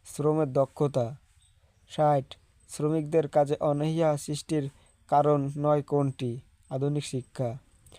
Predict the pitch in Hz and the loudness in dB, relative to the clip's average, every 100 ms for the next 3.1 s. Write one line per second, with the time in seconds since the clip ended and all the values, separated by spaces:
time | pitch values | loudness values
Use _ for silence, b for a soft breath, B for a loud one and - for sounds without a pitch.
0 | b _ 151 - 160 147 - 123 - b | b _ -4 -2 -4 -4 -4 -8 -8 b
1 | b _ 156 147 156 151 151 143 160 160 | b _ -8 -2 0 0 -2 -2 -2 0
2 | 147 143 143 156 165 139 147 143 147 143 | 0 0 0 0 -2 -2 -2 -2 -2 -2
3 | 147 | 0